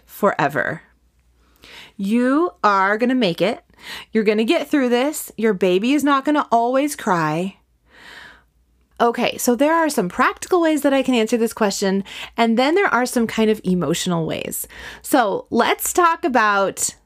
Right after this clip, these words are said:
the emotional stuff first. So for your own self, I understand.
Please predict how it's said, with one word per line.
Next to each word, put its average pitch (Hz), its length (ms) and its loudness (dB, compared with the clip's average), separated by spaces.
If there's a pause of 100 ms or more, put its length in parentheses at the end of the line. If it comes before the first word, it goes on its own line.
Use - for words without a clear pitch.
(160)
the 226 100 2
emotional 202 560 2
stuff 156 500 -2
first. - 720 -6 (760)
So 190 360 0
for 214 220 -2
your 196 240 2
own 294 400 2
self, - 680 -2 (1160)
I 233 120 2
understand. 196 1000 -2